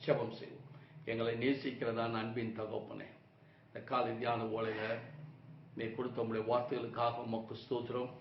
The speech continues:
வார்த்தைகளை இப்பொழுது கேட்டுக்கொண்டு ஒவ்வொருவரோடும் நீ தொடர்ந்து பேசுங்க. அவர்கள் இருதயத்தை கடினப்படுத்தாதபடிக்கு அவர்கள், அவர்களுடைய எண்ணங்கள், சந்தன-,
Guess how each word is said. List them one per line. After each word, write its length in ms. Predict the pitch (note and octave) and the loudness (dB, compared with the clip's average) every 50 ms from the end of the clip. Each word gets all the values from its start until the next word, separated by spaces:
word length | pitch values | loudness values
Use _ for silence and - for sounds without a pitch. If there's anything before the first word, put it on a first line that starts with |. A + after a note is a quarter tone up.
| - - - - - - - - - - - - - - - - - - - | -16 -18 -18 -18 -18 -18 -18 -18 -18 -18 -20 -20 -20 -20 -20 -18 -18 -12 -6
வார்த்தைகளை 800 | B2 A#2+ C3+ C#3+ D3+ D3+ - D3+ C#3 C#3+ C#3+ C#3 C#3 C#3 C3 B2 | 0 2 4 4 4 4 4 4 6 8 10 10 10 10 10 8
இப்பொழுது 420 | B2+ - - C3+ B2+ B2 A#2+ A#2+ | 4 2 2 2 2 2 0 2
கேட்டுக்கொண்டு 580 | - D3 D3 D3 D3+ C3+ C3+ C3+ C3 C3+ C3 A#2+ | 4 4 6 6 4 4 4 4 4 4 4 4
ஒவ்வொருவரோடும் 840 | A#2 C3 C#3 C#3 D3+ D#3+ D#3+ D3+ D3+ D3 C#3+ C#3+ D3 D3 D3 C3+ A#2+ | 6 6 4 6 6 6 8 8 10 12 12 12 12 12 8 4 2
நீ 80 | A#2+ | 0
தொடர்ந்து 420 | A#2 A2+ - B2 A#2+ C3 C3 B2+ B2 | -2 -2 0 0 2 2 2 0 0
பேசுங்க. 600 | A#2+ - B2+ B2+ B2+ - B2+ A#2 B2 B2 B2+ - - - - - - - - - - - - - - - - - - - | 0 2 2 2 2 0 -4 -2 -2 -2 -2 -2 -4 -8 -12 -14 -14 -14 -16 -18 -20 -20 -20 -20 -20 -20 -20 -18 -10 -4
அவர்கள் 260 | A2+ A2+ A2+ B2 C3+ | -2 -2 2 4 6
இருதயத்தை 360 | D#3 E3+ D#3+ D3+ - C3+ - C3 | 6 8 8 8 6 4 4 4
கடினப்படுத்தாதபடிக்கு 1040 | B2+ C#3 C#3 D3 C#3+ C3+ C3 C3 - C#3 C3 C3 A2+ A#2 A#2 A#2+ A#2 - C#3 C#3+ - - - - - - - - - - - - - - - - - | 4 4 4 4 4 2 2 2 4 4 4 4 4 2 -2 -4 -4 -4 -6 -6 -6 -10 -16 -20 -20 -20 -20 -20 -20 -20 -20 -20 -20 -20 -20 -12 -6
அவர்கள், 260 | A2+ B2 B2 B2 C3 | -4 -2 -2 0 0
அவர்களுடைய 600 | C#3+ D3 D3+ D3+ D#3 D#3 C#3+ C#3 C#3 C3+ B2+ B2+ B2+ | 2 4 6 6 6 6 6 6 6 6 4 4 2
எண்ணங்கள், 440 | C3 C#3 D3+ D#3 D3+ C#3+ C3+ C3 B2 | 4 4 6 6 6 6 4 2 0
சந்தன-, 500 | - C3 C#3+ D3+ D3+ D#3+ D#3 D3+ D3+ | 0 0 2 4 4 4 4 4 2